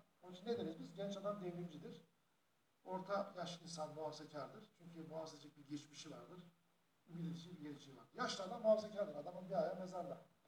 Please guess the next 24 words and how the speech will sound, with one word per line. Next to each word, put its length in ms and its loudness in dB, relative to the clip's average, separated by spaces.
Ümit 180 -2
edici 260 -2
bir 100 -2
geleceği 380 0
yok. 200 2
Geçmişi 340 -6
savunur. 400 -2
Çünkü 200 -8
hafızası 460 4
o. 160 2
"Aman 220 4
şunu 200 2
yapmayalım, 640 10
şu 140 -12
köprüyü 340 -6
yıkmayalım, 440 -4
benim 340 2
anılarımı 420 0
hatırlatayım." 500 -2
Yani 220 -6
köprü 240 -8
yıkılacak. 420 -8
İşe 220 -6
yaramıyor. 440 2